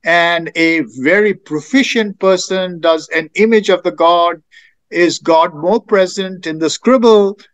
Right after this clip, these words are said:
than in the other image, right? Um, and so here we're talking about two different things. One is that your question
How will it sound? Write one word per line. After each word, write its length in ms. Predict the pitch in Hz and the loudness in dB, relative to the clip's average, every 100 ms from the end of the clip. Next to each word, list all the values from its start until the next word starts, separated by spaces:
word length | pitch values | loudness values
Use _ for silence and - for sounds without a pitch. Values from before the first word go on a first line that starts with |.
| _ - | _ -6
than 360 | 151 170 170 | -2 -2 -2
in 180 | 170 170 | -10 -4
the 140 | 165 160 | 0 2
other 300 | 165 170 180 | 2 2 2
image, 520 | 240 220 - - - _ _ _ _ - | 0 -2 -6 -12 -14 _ _ _ _ -4
right? 400 | 143 160 185 _ _ _ _ _ - | -2 0 -2 _ _ _ _ _ -4
Um, 340 | 156 147 143 - - _ _ _ | -2 -2 -4 -8 -20 _ _ _
and 140 | 165 160 | -6 -2
so 200 | 240 214 | 2 2
here 680 | 143 190 262 254 240 220 226 _ _ _ _ _ _ _ _ 240 _ _ _ - | 2 2 4 4 2 0 -4 _ _ _ _ _ _ _ _ -20 _ _ _ -8
we're 200 | 180 208 | -4 -4
talking 440 | 214 214 247 240 | -2 -4 -4 -6
about 420 | 208 196 190 190 _ _ - | -4 -4 -4 -10 _ _ -8
two 140 | 233 | -4
different 380 | 190 196 202 185 | -2 -2 -4 -6
things. 320 | 165 110 - 165 | -6 -8 -10 -2
One 220 | 180 190 | 0 0
is 180 | 180 - | -2 0
that 360 | 170 165 160 - - _ _ _ _ _ _ _ | 0 2 0 -6 -20 _ _ _ _ _ _ _
your 220 | 170 190 - | -2 0 0
question 640 | 190 185 - 185 170 | -2 -2 -2 -4 -4